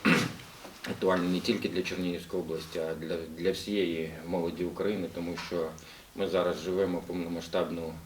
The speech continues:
війну, яка триває на Україні. Ми все розуміємо, тут навіть, е, запити молоді щодо ментального здоров'я, псих-, психічного здоров'я, е, відпочинку. Тобто, я думаю, що широкий спектр буде, е,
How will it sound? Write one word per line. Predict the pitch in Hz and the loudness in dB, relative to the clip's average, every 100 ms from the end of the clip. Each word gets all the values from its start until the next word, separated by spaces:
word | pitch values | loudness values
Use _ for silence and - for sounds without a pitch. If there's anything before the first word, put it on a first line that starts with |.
| - 78 | -12 -4
війну, | 92 101 | -2 0
яка | 98 90 | -2 -2
триває | 82 85 85 80 82 | -2 0 0 0 -2
на | |
Україні. | 82 80 85 78 78 76 76 78 - - - | -4 -4 -4 -4 -6 -8 -10 -12 -14 -18 -10
Ми | 82 | -8
все | - - | -4 0
розуміємо, | 92 85 92 101 92 82 85 | 0 2 0 2 0 -2 -4
тут | 85 - | -8 -8
навіть, | 87 90 87 87 - - - - - - 82 | -4 0 0 -2 -4 -14 -16 -16 -14 -4 -2
е, | |
запити | 82 98 - 92 92 | 2 2 2 -2 0
молоді | 95 95 82 82 | 2 2 0 -2
щодо | 92 85 | -4 -4
ментального | 87 82 101 95 87 85 73 | -4 0 2 2 0 -2 -4
здоров'я, | 85 85 80 78 | -4 -2 -4 -6
псих-, | 76 - 78 | -10 -12 -14
психічного | - - 90 104 - 87 87 | -8 -6 -2 -2 -2 -2 -2
здоров'я, | 78 85 85 85 85 82 82 82 - - - - 85 | -2 0 0 0 0 -2 -2 -4 -10 -14 -16 -8 -2
е, | 85 82 | 0 2
відпочинку. | 87 - 98 - 104 87 - | 0 0 0 2 0 -2 -2
Тобто, | 95 - 90 | -4 -2 -4
я | 87 | 0
думаю, | 95 90 85 | 0 0 -2
що | 82 85 | -4 -6
широкий | 82 107 95 - - | -4 0 0 0 -8
спектр | - 90 - 87 | -8 -8 -6 -8
буде, | 85 87 | -4 0
е, | 85 | 0